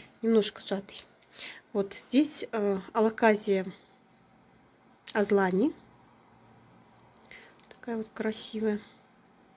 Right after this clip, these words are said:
Вот здесь аглонема. Скорее всего, это аглонема Крит, но она не моя. Это я взяла с работы.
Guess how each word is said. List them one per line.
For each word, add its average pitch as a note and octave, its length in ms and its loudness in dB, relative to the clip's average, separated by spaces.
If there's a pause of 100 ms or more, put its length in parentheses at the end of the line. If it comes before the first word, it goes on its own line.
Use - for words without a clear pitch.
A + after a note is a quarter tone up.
(680)
Вот G3 280 -4 (180)
здесь C4+ 380 0
аглонема. A#3+ 1040 4 (1400)
Скорее A3 320 0
всего, G#3+ 260 -2
это G3+ 140 -2
аглонема G3+ 440 4
Крит, - 540 2 (140)
но B3+ 420 2
она A3 260 2
не A3 200 6
моя. F#3+ 380 4 (1040)
Это G#3+ 220 -2
я G3+ 320 6
взяла G3+ 420 4
с G#3+ 120 -4
работы. D#4 580 2